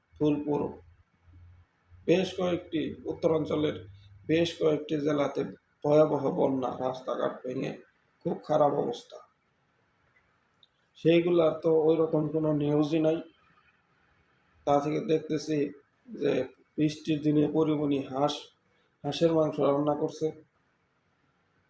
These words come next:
কোন নায়িকা কীভাবে নাচতেছে, কোন নায়িকা কোথায় গেল, কোন হোটেলে গেল, কোন রেস্টুরেন্টে গেল, কি খাইলো,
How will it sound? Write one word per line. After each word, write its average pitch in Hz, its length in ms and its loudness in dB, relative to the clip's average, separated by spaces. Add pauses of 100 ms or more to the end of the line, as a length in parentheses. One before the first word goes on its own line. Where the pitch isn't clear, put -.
(800)
কোন 156 180 0
নায়িকা 151 320 2
কীভাবে 143 400 0
নাচতেছে, 147 600 0 (1300)
কোন 156 140 -2
নায়িকা 151 300 2
কোথায় 143 340 0
গেল, 151 220 0 (100)
কোন 151 200 -2 (220)
হোটেলে 147 360 0
গেল, 147 220 -2 (640)
কোন 156 160 0
রেস্টুরেন্টে 151 680 -2
গেল, 151 240 0
কি 151 200 -4 (120)
খাইলো, 156 380 2